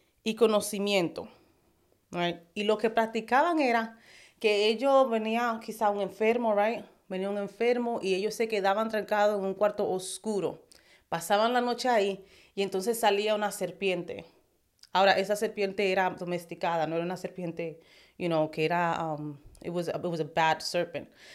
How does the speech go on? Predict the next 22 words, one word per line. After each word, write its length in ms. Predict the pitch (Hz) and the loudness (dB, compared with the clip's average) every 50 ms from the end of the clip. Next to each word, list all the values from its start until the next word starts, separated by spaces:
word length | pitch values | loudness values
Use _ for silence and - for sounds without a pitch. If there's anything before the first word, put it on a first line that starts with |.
| - - | -10 -2
Pero 340 | - 208 208 208 208 196 202 - | 0 4 6 6 6 6 4 0
se 160 | - - 208 | -2 -4 -2
cree 240 | - 208 208 220 220 | 0 2 2 2 4
que 200 | 240 269 247 233 | 4 6 6 6
esa 160 | 226 220 233 | 6 2 0
serpiente 520 | 226 - 240 240 - 220 214 208 208 226 226 | 0 0 0 0 0 0 -2 0 0 -2 0
pasaba 920 | 220 202 190 196 - - 208 208 214 214 214 214 214 214 214 208 - - _ - _ - _ | 2 0 0 0 2 2 4 6 6 6 6 4 4 2 0 -2 -6 -12 _ -20 _ -14 _
y 240 | 196 202 196 202 | -4 -2 -2 -2
si 160 | 190 - - 208 | -2 -4 0 2
la 100 | 190 185 | 2 2
serpiente 420 | 190 - 185 170 196 190 190 233 | 2 0 -4 -4 -6 -4 -4 -4
tocaba 580 | 226 - 226 220 220 - 220 247 285 302 269 247 | -2 -2 -2 -2 0 2 4 6 6 6 6 6
a 40 | 233 | 4
la 140 | 226 220 226 | 4 4 2
persona, 640 | 208 196 190 - - 208 202 196 196 196 196 - - - - - - - - - _ _ - | 0 0 0 0 0 0 0 2 0 -2 -4 -4 -10 -18 -20 -20 -20 -20 -20 -20 _ _ 0
eh, 400 | 208 202 196 196 190 185 185 - 185 | 2 2 4 4 2 2 0 -2 -2
esa 220 | 190 - 214 208 | -4 -2 -2 -2
persona 600 | 214 208 202 - 202 202 208 196 180 170 - - - _ _ _ _ _ _ | -2 -2 -2 -2 -4 -2 -2 -2 -2 -4 -8 -14 -20 _ _ _ _ _ _
recibía, 800 | 180 175 170 - 196 175 175 180 190 190 190 180 170 151 - - _ _ _ _ _ _ _ _ _ _ | -10 -10 -8 -6 -6 -6 -4 -2 0 0 0 0 -2 -4 -6 -10 _ _ _ _ _ _ _ _ _ _
quote 260 | - - 220 208 202 196 | -10 -2 2 2 2 2
unquote, 440 | 185 190 - - 185 185 - - - | 0 -4 -6 -6 -6 -6 -6 -8 -8
sanidad, 760 | - 190 180 170 170 160 196 226 240 240 233 233 226 226 220 | -6 -4 -2 -2 -2 2 2 2 4 4 2 0 -2 -4 -8